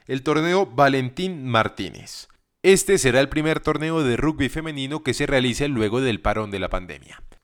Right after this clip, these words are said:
Si bien el rugby ha sido un deporte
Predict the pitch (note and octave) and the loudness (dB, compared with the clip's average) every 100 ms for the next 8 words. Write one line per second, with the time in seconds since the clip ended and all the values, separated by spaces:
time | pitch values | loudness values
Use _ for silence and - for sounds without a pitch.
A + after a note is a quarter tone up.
0 | _ - E3 F3 F3 F#3+ E3+ C#3 D#3 C#3+ | _ -6 0 6 6 4 2 2 2 4
1 | C3 C3+ B2 D3 C#3+ D3+ C#3 C3 C#3 C3+ | 4 4 2 -2 -2 -2 -2 0 2 2
2 | C3 C#3+ A#2+ A2+ - | 0 2 4 2 -2